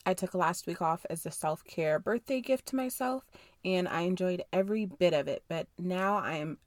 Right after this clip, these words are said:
so ready to get back into things. If you're listening to this podcast, you came here to hear a story about a minority.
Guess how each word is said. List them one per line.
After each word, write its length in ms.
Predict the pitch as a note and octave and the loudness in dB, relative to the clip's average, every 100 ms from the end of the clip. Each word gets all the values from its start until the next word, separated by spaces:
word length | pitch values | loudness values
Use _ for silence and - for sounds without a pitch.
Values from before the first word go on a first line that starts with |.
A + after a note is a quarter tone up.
| - | -16
so 360 | - - G#3 | -12 2 6
ready 220 | G#3 F#3+ D#3 | 8 8 6
to 80 | |
get 160 | D3+ - | 0 2
back 180 | C#3 C#3+ | 2 0
into 220 | C#3 C#3 | -4 -6
things. 380 | C#3 G#2 - - _ _ _ _ _ - | -6 -8 -10 -20 _ _ _ _ _ 0
If 180 | C#4+ D#4+ | 0 2
you're 120 | D4+ | 2
listening 340 | D4 C#4+ C#4 | 2 2 -2
to 100 | - | -2
this 140 | C4+ - | -6 -4
podcast, 540 | B3+ B3 C4 B3 - - F#3+ | -6 -6 -6 -6 -6 -8 -6
you 160 | G#3 A#3 | -4 -4
came 380 | - C4+ A#3+ A3+ | -4 -2 0 0
here 340 | - G3+ G3+ | -2 -2 -2
to 180 | - G3 | -2 -6
hear 280 | F#3 F#3+ F#3 | -2 0 0
a 120 | F3 | 0
story 720 | - - F#3 F#3+ G#3+ A#3+ B3 - | -4 0 2 2 0 -2 -4 -6
about 500 | D#3+ - E3+ F3+ - - | -6 0 0 0 -4 -6
a 240 | E3+ E3+ E3+ F3 | -2 -2 -4 -4
minority. 680 | D#3+ D#3 D3+ - - - | -4 -2 -2 -4 -6 -10